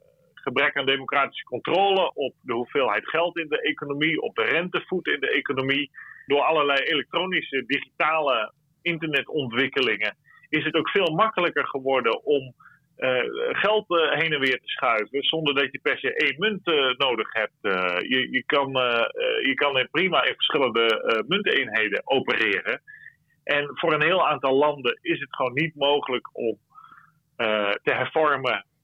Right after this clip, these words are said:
Dat gaat niet. Dat kan alleen maar door, eh, de munt te devalueren. Eh, dat is in Italië heel vaak gebeurd, in Frankrijk vaak gebeurd, Spanje, Portugal, eh, Griekenland. En dat devaluatiestukje, dat, eh,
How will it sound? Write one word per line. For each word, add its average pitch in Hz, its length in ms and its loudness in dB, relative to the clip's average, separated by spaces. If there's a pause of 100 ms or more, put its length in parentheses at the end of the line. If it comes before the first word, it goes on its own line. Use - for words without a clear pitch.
(140)
Dat 120 160 -4
gaat 156 340 -2
niet. 139 340 -6 (460)
Dat 120 180 0 (100)
kan 151 200 -2
alleen 139 520 2
maar 120 460 0 (120)
door, 104 520 0 (120)
eh, 101 640 -4 (380)
de 131 140 0
munt 151 240 2
te 139 120 -2
devalueren. 131 920 0 (540)
Eh, 53 800 -4 (280)
dat 127 280 0
is 131 120 2
in 120 180 0
Italië 131 360 4
heel 120 220 0
vaak 113 220 -2
gebeurd, 117 280 -2
in 110 140 -4
Frankrijk 117 480 -2
vaak 113 220 -2
gebeurd, 113 280 -4
Spanje, 127 420 0
Portugal, 117 680 -2
eh, 110 240 2
Griekenland. 131 520 0 (680)
En 139 140 0
dat 131 140 2
devaluatiestukje, 135 1600 0
dat, 113 220 -4
eh, 107 420 0